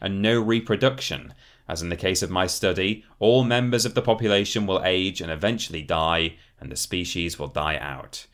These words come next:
He believed the mouse experiment may also apply to humans, and warned of a day where, God forbid, all our needs are met. For an animal so complex as man, there's no logical reason why a comparable sequence of events should not also lead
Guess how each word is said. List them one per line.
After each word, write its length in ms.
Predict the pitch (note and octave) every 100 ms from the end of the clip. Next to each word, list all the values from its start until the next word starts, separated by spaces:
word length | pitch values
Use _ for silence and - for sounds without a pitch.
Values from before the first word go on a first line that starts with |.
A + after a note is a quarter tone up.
| _ _ _
He 120 | -
believed 460 | E2+ F2 F#2 G2+ -
the 60 |
mouse 240 | F#2 G2+ G#2+
experiment 560 | G2 - G2+ G2+ G#2+
may 160 | G#2 G#2+
also 400 | A2+ C#3+ - G2+
apply 320 | G2+ A2 G2
to 100 | G2+
humans, 640 | A2+ C3 D#3 G2+ C2 B1+ -
and 240 | D#2+ D#2 D2+
warned 360 | F#2 A2 A2+
of 100 | G#2+
a 60 | A2
day 420 | F#2 G2+ F#2 A2+
where, 400 | F#2 E2+ E2 E2
God 240 | - G2+ -
forbid, 560 | G2+ F2 G#2+ E2 E2+ - _ -
all 280 | G2 G2+
our 180 | G2 G2
needs 580 | F#2+ G2+ F2 D#2 C#2+ - -
are 160 | E2+
met. 580 | F2 E2+ D#2 - - - - - - _
For 100 | -
an 80 | B2+
animal 300 | C3 D#3+ C3
so 160 | B2+ A2+
complex 440 | A#2+ G#2+ G#2 -
as 120 | F#2
man, 400 | F#2+ A2+ F2+ E2+
there's 160 | F2+ F2+
no 140 | C#3
logical 560 | A#2 G#2+ A#2+ A2 F2 E2+
reason 400 | D#2 D2 D2 F2
why 160 | E2 E2
a 40 |
comparable 600 | - E2+ - A2 G#2 E2+
sequence 480 | E2 F#2 - E2+ -
of 80 | E2+
events 400 | D#2+ F2+ D#2+ -
should 220 | - F2
not 220 | F#2+ F2+
also 440 | D#2 G#2+ A2 F#2 E2
lead 420 | D#2+ D2+ D2+